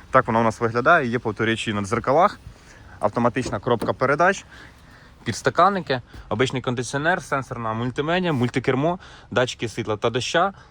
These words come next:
Є у нас круїз-контроль, заявлений пробіг автомобіля двісті сімдесят шість тисяч кілометрів, помилок ніяких немає. Є ауікс та ю ес бі, у нас шкіряний салон, передні та задні електросклопідіймачі,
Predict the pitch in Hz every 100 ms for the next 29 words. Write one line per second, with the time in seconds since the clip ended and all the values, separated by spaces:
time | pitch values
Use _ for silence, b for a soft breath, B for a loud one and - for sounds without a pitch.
0 | B 120 127 110 - 123 120 131 127 165
1 | 170 120 131 120 104 101 95 98 104 101
2 | 95 95 120 - 104 107 98 110 - 98
3 | 104 92 - 143 175 139 107 117 113 101
4 | 98 95 107 - 127 180 175 131 B B
5 | 110 123 123 120 120 - - 110 135 151
6 | 208 180 - 131 123 131 - 147 185 190
7 | - B B B 131 131 120 117 117 120
8 | 110 117 107 - 117 117 117 123 127 180